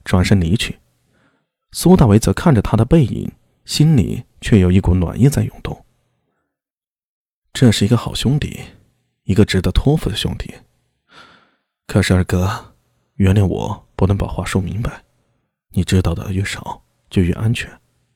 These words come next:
摇了摇头，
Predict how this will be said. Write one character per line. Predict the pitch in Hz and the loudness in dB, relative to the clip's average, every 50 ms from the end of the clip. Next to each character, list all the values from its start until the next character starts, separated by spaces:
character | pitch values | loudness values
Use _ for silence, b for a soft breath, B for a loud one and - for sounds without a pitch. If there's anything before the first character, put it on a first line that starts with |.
| _ _ _ _ _ _ _ _ _ _ _ _ _ _ _ _ _ _ _ _ _ _ _ _ _ _ _ _ | _ _ _ _ _ _ _ _ _ _ _ _ _ _ _ _ _ _ _ _ _ _ _ _ _ _ _ _
摇 | - 98 95 107 | 2 4 6 6
了 | 113 117 | 6 6
摇 | 110 107 | 6 6
头， | 101 - - 87 107 131 | 4 2 0 0 0 0